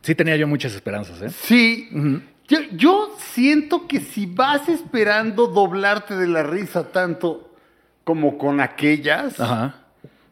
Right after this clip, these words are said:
Speaker 2: ah, no saldrás decepcionado, pero
Speaker 1: Ok.
Speaker 2: tampoco saldrás, este, ¡ah, wow! Es, es decir,
Speaker 1: Ajá.
Speaker 2: este, en las críticas que he leído por ahí, eh, dicen,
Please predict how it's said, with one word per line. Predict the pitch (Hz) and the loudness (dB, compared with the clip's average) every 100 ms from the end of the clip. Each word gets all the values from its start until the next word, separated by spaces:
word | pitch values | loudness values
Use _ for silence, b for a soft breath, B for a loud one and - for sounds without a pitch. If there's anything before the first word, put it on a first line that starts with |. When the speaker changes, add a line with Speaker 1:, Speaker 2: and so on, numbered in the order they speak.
| - | 0
Speaker 2:
ah, | 220 233 254 254 254 240 | 2 4 2 0 -2 0
no | 240 285 339 | 2 6 4
saldrás | - 311 277 285 240 | 4 2 4 2 4
decepcionado, | 254 175 202 - 190 185 202 233 214 247 392 240 165 | 2 0 -2 -4 0 2 4 4 4 0 -4 -6 2
pero | 160 | 4
Speaker 1:
Ok. | 160 | 4
Speaker 2:
tampoco | 156 160 185 175 | 4 2 0 -2
saldrás, | 139 156 139 156 156 147 - | 2 2 4 4 4 4 -2
este, | 127 - 131 123 | -10 -6 -6 -4
¡ah, | - - 214 208 - 190 175 180 - 180 185 | -4 -4 -2 -2 -4 -6 -6 -4 -2 -2 -2
wow! | 156 - B B B B | -4 -8 B B B B
Es, | 175 175 | 2 2
es | 202 196 | -2 -2
decir, | 202 180 220 | 0 0 2
Speaker 1:
Ajá. | 202 135 127 | 2 2 2
Speaker 2:
este, | 147 139 - - _ _ _ _ _ - - | 2 0 -4 -18 _ _ _ _ _ -20 0
en | 180 185 | 2 4
las | 170 - | 4 2
críticas | 233 262 - 277 269 226 | 0 0 -2 -4 -4 -6
que | - 170 170 | -2 2 4
he | |
leído | 175 160 131 139 165 | 4 2 0 -2 -4
por | 165 110 | -2 -2
ahí, | 104 98 110 113 - | -2 -4 -6 -8 -8
eh, | - 107 110 - - | -8 -10 -10 -14 -10
dicen, | 123 143 117 | -6 -4 -6